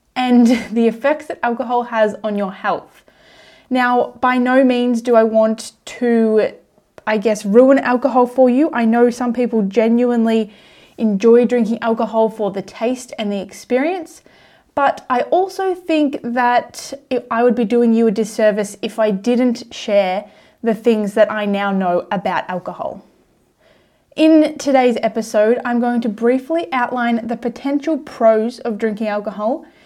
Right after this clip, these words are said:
You should know that there aren't very many. I will then break down the process of alcohol metabolism, what is happening in your body when you drink alcohol. In addition, I'll explain how it affects your brain and your gut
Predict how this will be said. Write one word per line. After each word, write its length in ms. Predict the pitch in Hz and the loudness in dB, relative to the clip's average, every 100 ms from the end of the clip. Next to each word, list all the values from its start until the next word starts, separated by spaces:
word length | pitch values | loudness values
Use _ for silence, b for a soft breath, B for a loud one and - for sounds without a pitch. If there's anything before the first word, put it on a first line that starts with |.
| B B | B B
You 120 | 240 | -6
should 220 | 226 311 | -4 -2
know 280 | 294 294 294 | 0 2 2
that 240 | 262 254 233 | 2 -2 -2
there 180 | 240 | -2
aren't 200 | 240 240 | 0 -2
very 220 | 233 226 214 | 0 0 0
many. 420 | 190 175 254 - B B B B - | -2 -4 -6 -8 B B B B 0
I 120 | 240 | 2
will 120 | 247 | 4
then 240 | 254 254 | 4 4
break 300 | 226 247 247 | 4 2 2
down 400 | 262 247 240 240 | 0 2 2 -2
the 100 | 233 | -4
process 500 | 214 - 240 240 254 | -4 0 0 0 -2
of 120 | 247 233 | -2 -2
alcohol 460 | 240 233 269 - 240 | -2 -2 -4 -2 -2
metabolism, 840 | 226 202 - 214 214 202 302 403 | -2 -4 -4 -2 -2 -4 -6 -4
what 180 | 240 233 | 0 2
is 100 | 233 | 2
happening 600 | 233 247 247 254 254 254 | -2 -8 -6 -2 -2 -2
in 160 | 240 226 | -2 -2
your 120 | 214 | -2
body 280 | 190 208 214 | -2 -2 0
when 200 | 208 202 | -2 -4
you 80 | 196 | -4
drink 420 | 185 196 214 208 | -6 -8 -6 -6
alcohol. 600 | 202 190 196 165 185 - b b b b b b _ | -8 -8 -8 -8 -8 -10 b b b b b b _
In 80 | 330 | 2
addition, 400 | 330 311 - 285 | 4 2 0 -4
I'll 180 | - 277 | 2 4
explain 400 | 277 - 277 262 | 4 2 -2 -2
how 200 | - 247 | 0 0
it 80 | 233 | 0
affects 400 | 226 247 226 - | 0 -2 -4 -4
your 100 | 208 | -4
brain 520 | 196 208 214 226 269 | -4 -2 0 2 0
and 200 | 269 240 | -2 -2
your 160 | 214 202 | 0 -2
gut 360 | 190 220 262 | -2 -4 -6